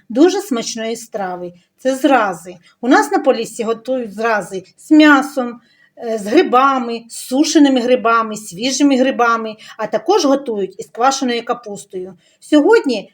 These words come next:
я вирішила вам показати, як це блюдо готують у нас на Поліссі. Якщо вам цікаво, дивіться моє відео. Ми почнемо з приготування капусти. Капусту я взяла квашену. У мене на каналі є рецепт,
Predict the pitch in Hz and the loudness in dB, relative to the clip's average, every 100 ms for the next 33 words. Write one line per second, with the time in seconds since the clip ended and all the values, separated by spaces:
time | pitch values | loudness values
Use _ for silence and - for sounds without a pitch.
0 | _ 247 240 254 233 - 220 214 208 208 | _ 0 4 2 2 -4 -6 -8 -8 -6
1 | 226 190 202 190 - 185 _ _ - 226 | -6 -4 -6 -6 -10 -16 _ _ -2 0
2 | 254 - - 220 196 302 392 226 196 220 | 0 -2 -10 -10 2 2 4 2 0 -2
3 | 220 233 - 185 214 247 247 233 233 196 | -2 -2 -4 -8 -6 -6 -6 -8 -8 -8
4 | 190 - - 185 _ _ 226 - 285 277 | -12 -14 -18 -20 _ _ -4 0 2 2
5 | 262 294 294 370 381 190 - _ 233 302 | 0 -2 2 2 2 0 -8 _ -4 -2
6 | 320 226 202 202 202 196 180 185 180 185 | -2 -6 -6 -8 -8 -12 -12 -10 -10 -12
7 | _ _ - 226 226 - 269 381 359 - | _ _ -4 -2 -2 2 0 0 -4 -6
8 | 180 208 180 208 226 226 226 - 175 - | -8 -8 -6 -6 -4 -6 -10 -12 -16 -20
9 | _ 165 - _ _ _ 254 392 415 403 | _ -20 -20 _ _ _ -2 2 0 2
10 | 220 180 190 175 170 - - - 214 185 | 0 -2 -6 -6 -2 0 0 2 2 2
11 | - 220 208 240 - _ _ 220 233 269 | 0 -2 -2 -4 -8 _ _ 2 6 6
12 | 254 262 277 370 403 233 175 - - _ | 6 4 4 4 2 0 -8 -12 -14 _
13 | - - 226 247 220 208 - 381 403 | -20 -10 0 2 2 -2 0 2 0